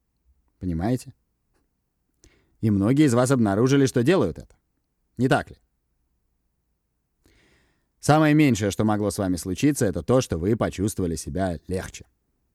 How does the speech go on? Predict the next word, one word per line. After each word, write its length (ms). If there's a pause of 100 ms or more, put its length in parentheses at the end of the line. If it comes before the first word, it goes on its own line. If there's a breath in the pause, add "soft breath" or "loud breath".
(1800)
Хорошо. 460